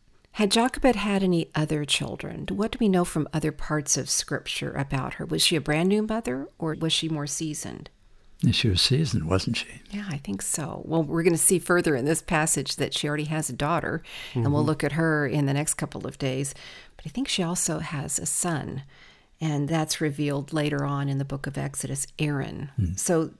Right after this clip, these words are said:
Speaker 1: Moses is actually her third child. And so he's beautiful,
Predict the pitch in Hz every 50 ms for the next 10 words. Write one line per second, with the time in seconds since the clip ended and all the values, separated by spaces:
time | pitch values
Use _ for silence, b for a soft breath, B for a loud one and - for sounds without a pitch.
0 | _ - 165 175 185 196 226 240 - 254 240 226 - 254 165 156 - - - 156
1 | 156 160 170 - - - - 165 143 147 139 135 135 - - 147 - 143 139 139
2 | - 233 277 294 285 - - - - 107 101 92 - - - - - - B B
3 | B B B B B B B B B B B B B 185 185 175 - - 196 175
4 | 160 160 147 143 226 254 254 254 - - 240 226 233 226